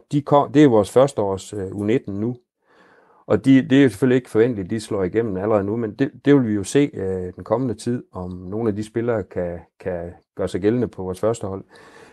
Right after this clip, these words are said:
Men vi har så også valgt at, at ændre lidt i, øh, setup'et, øh, udenom, øh, altså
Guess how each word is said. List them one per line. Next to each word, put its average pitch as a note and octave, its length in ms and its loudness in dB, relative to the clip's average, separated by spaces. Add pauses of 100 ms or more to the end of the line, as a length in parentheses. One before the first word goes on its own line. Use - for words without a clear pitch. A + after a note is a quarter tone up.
Men B2 180 6
vi C3 60 8
har B2 80 8
så D3 140 4
også F3+ 260 6
valgt F3+ 240 4 (100)
at, A2 100 0 (220)
at G2+ 260 2 (200)
ændre C#3 500 4 (240)
lidt C3+ 360 0 (100)
i, G#2+ 160 -2
øh, G#2 100 2
setup'et, A2 720 0
øh, F#2 220 -6 (640)
udenom, C#3 440 2
øh, F2+ 260 -6
altså F#2 280 -4